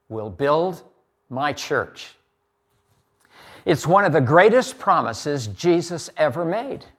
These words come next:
"I will build my church, and the gates of hell will not prevail against it."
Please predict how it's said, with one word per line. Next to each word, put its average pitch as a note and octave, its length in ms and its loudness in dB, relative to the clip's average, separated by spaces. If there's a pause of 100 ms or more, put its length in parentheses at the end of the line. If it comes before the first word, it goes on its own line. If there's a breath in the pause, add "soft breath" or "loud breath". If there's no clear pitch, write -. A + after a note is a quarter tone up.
(1400 loud breath)
"I F3 320 6
will F3+ 260 4
build F3 400 4
my E3 180 2
church, - 680 -2 (120)
and D3+ 240 4
the C#3+ 100 2
gates E3+ 460 2
of G#3 120 -6
hell G3 600 0 (680)
will F3 220 4
not D3+ 460 2
prevail A#2+ 680 -2
against A3 560 -4
it." - 180 -8